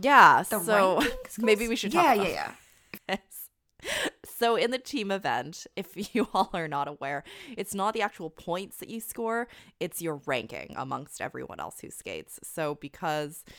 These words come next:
Speaker 1: um, and then, sorry, according to your ranking, you get a certain number of points allotted, um, and will count towards your team total. So for example, if you are first,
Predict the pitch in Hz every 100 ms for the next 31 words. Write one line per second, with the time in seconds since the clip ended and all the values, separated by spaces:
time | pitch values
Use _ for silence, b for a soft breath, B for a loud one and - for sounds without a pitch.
0 | B B - 160 127 175 165 - - 127
1 | 147 - 190 180 180 165 147 143 143 139
2 | 143 139 135 143 - 98 139 127 143 131
3 | 123 127 _ - 185 180 - 151 143 139
4 | 135 143 - - 139 139 127 120 117 -
5 | - 143 135 - 139 - - 131 143 -
6 | 131 - 131 135 135 117 - B B B
7 | - - 160 165 156 160 147 143 135 -
8 | 135 135 - 139 123 139 - 165 - -
9 | -